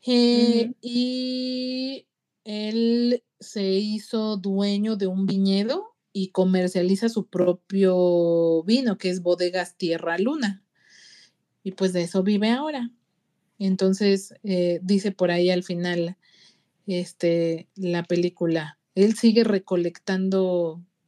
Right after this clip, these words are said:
Speaker 1: fruta, pero ahora es su fruta.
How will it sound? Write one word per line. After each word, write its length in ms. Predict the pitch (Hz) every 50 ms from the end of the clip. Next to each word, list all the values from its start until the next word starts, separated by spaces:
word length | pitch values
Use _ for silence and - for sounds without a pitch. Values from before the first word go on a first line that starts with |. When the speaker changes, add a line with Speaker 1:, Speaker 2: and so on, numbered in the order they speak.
| _ _ _ _ _ _ _ _ _ _ _ _ _ _ _ _ _ _
Speaker 1:
fruta, 500 | - - 214 220 196 - 185 196 226 - _ _ _ _ _
pero 180 | 180 175 170 170
ahora 220 | 175 175 175 170
es 140 | 165 165 -
su 280 | - - 262 262 240
fruta. 480 | 233 - - 214 233 226 - 196 -